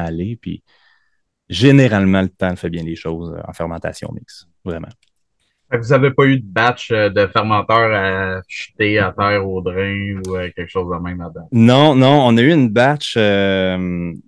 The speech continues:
Speaker 1: en conditionnement qu'on n'était pas certain, puis, euh, on a laissé ça aller. On l'a, on a même attendu avant de l'embouteiller, puis tout récemment, on y regoûtait, puis on s-, on s'est regardé en brassant, on a fait, «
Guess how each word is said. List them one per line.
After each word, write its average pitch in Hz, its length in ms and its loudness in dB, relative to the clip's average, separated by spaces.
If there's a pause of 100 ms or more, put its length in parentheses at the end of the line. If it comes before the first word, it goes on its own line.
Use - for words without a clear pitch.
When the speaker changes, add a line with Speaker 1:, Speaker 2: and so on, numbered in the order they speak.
Speaker 1:
en 104 140 -2
conditionnement 113 880 4
qu'on 110 140 -2
n'était 101 260 -2 (100)
pas 135 120 4
certain, 117 760 0 (140)
puis, 98 400 -2
euh, 85 760 0
on 95 140 -4
a 92 60 -2
laissé 92 220 -6
ça 104 220 2
aller. 95 320 2
On 104 60 0
l'a, 92 180 0
on 98 200 2
a 107 60 4
même 127 120 2
attendu 101 380 -2
avant 101 160 -2
de 95 100 -2
l'embouteiller, 90 720 -2
puis 87 560 -6
tout - 100 -6
récemment, 98 380 0
on 101 100 0
y 92 60 -2
regoûtait, 95 420 -8
puis 92 220 -12
on 82 180 -12
s-, - 240 -20
on 85 100 -16
s'est - 140 -16
regardé 87 320 -6
en 92 60 -4
brassant, 87 240 -8
on - 20 -8
a 87 40 -14
fait, « - 140 -20